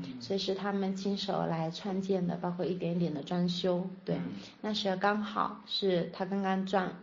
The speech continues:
Speaker 2: 一个月的左右。
Speaker 1: 嗯。
Speaker 2: 对，所以我听到她的理念就是真心家园，就是让，让大家有个地方可以待，甚至钥匙可以放在外面，然后大家可以来看书，可以来喝茶，可以有个地方，
Speaker 1: 嗯。
Speaker 2: 这样子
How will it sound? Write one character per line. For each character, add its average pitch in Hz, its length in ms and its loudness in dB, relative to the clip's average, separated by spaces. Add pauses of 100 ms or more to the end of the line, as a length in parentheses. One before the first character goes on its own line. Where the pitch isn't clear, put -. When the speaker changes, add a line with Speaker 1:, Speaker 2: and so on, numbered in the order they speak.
Speaker 2:
一 175 100 -2
个 190 180 4
月 190 280 4
的 - 100 -6
左 - 240 -8
右。 123 180 0 (220)
Speaker 1:
嗯。 139 180 -8
Speaker 2:
对， 175 220 -2 (540)
所 254 120 4
以 254 40 10
我 226 120 8
听 226 160 0
到 233 120 2
她 226 140 0
的 214 120 6
理 190 140 4
念 185 280 2
就 196 120 2
是 196 160 2
真 208 240 0
心 214 240 0
家 202 180 2
园， 180 220 2
就 190 80 0
是 196 180 0
让， 196 260 2 (360)
让 214 320 0 (120)
大 226 140 4
家 208 220 2
有 175 160 2
个 190 100 2
地 226 220 0
方 190 200 2
可 190 160 -4
以 185 140 6
待， 180 440 2 (180)
甚 214 260 0
至 202 80 0
钥 208 180 4
匙 190 160 0
可 175 140 0
以 185 60 2
放 196 240 -2
在 190 100 2
外 190 240 4
面， 190 320 2 (400)
然 170 140 2
后 175 360 4
大 190 100 0
家 180 180 0
可 175 200 -2
以 170 420 0
来 165 140 -4
看 185 280 -6
书， 170 220 -2
可 175 160 -2
以 175 140 6
来 175 140 2
喝 180 220 0
茶， 175 320 -6
可 175 160 -4
以 175 100 4
有 160 80 0
个 170 100 0
地 185 200 0
方， 175 180 -2
Speaker 1:
嗯。 170 120 0
Speaker 2:
这 170 60 -2
样 85 100 0
子 - 60 -4